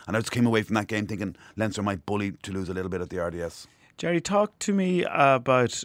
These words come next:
Speaker 2: Ulster Racing. Like, the season has gone far better for Ulster than when we were sitting here at the start of the year,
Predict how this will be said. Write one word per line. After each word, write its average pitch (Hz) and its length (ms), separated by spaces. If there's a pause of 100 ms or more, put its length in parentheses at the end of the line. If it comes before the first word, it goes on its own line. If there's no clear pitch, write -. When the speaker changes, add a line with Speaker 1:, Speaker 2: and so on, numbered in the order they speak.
(120)
Speaker 2:
Ulster 123 420
Racing. 110 720
Like, 139 300
the 196 100
season 214 340
has 143 100
gone 139 200
far 131 320
better 107 240
for 101 140
Ulster 107 360
than 101 300
when 104 180
we 107 80
were 107 120
sitting 104 240
here 104 100
at 101 80
the - 80
start 104 300
of 95 100
the 104 80
year, 104 240